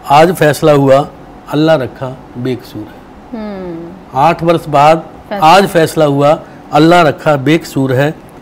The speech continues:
Speaker 1: अल्लाह रखा बीच कचहरी, नंगे पाँव, फटे हाल और परेशान, खड़ा सोच रहा है।
Speaker 2: हम्म।
Speaker 1: खड़ा सोच रहा है, ह-, इस न्याय को लेकर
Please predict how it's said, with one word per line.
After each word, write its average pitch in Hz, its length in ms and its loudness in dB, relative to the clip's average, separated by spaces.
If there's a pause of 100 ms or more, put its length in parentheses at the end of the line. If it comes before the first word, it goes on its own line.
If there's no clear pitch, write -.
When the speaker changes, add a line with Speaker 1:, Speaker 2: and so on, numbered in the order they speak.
Speaker 1:
अल्लाह 180 280 4
रखा 135 420 -2 (320)
बीच 165 300 -2
कचहरी, 143 520 0 (220)
नंगे 151 340 2
पाँव, 131 300 -2
फटे 143 340 -2
हाल 131 240 2
और 151 220 2
परेशान, 123 600 -2 (380)
खड़ा 151 320 0 (260)
सोच 180 360 2
रहा 110 320 -2
है। 110 160 -8
Speaker 2:
हम्म। 202 280 -10 (480)
Speaker 1:
खड़ा 160 260 2
सोच 175 380 2
रहा 143 240 4
है, 139 320 0 (640)
ह-, 170 100 -4 (140)
इस 180 200 0
न्याय 151 280 4
को 151 120 0
लेकर 143 420 0